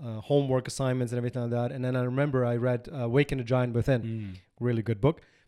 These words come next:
Speaker 1: And, uh, there's a, there's a whole story about that. But anyways,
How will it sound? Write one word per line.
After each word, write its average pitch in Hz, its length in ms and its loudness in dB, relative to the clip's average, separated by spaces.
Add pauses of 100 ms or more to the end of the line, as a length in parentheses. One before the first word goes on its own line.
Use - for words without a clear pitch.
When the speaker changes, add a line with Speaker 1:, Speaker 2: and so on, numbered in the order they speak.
(180)
Speaker 1:
And, 123 480 2
uh, 117 360 2 (440)
there's 127 180 0
a, 135 40 -4
there's 120 200 -4
a 123 60 2
whole 147 260 10
story 143 380 4
about 113 260 -2
that. 113 180 -6
But 117 140 -4
anyways, 117 360 -2